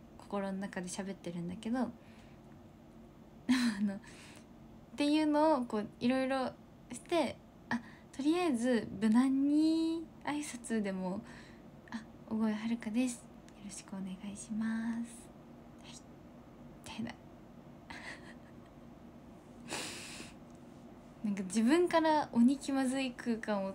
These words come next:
作っていってる気はすごくしますね。すごい。なんで、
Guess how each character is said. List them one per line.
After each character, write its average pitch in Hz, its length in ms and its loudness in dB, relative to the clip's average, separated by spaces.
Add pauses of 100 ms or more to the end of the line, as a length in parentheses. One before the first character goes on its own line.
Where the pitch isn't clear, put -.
作 - 220 -8
っ - 20 -8
て 185 420 -4
い 185 80 -8
っ - 20 -12
て - 240 -6
る 175 360 -2
気 - 120 -8
は 185 140 -6
す - 160 -8
ご 185 100 -6
く - 120 -12
し - 140 -6
ま 185 140 -4
す - 100 -14
ね。 - 120 -8 (2250)
す - 460 -10
ご - 120 -8
い。 - 120 -12 (140)
な 202 160 -2
ん 226 100 2
で、 214 80 -4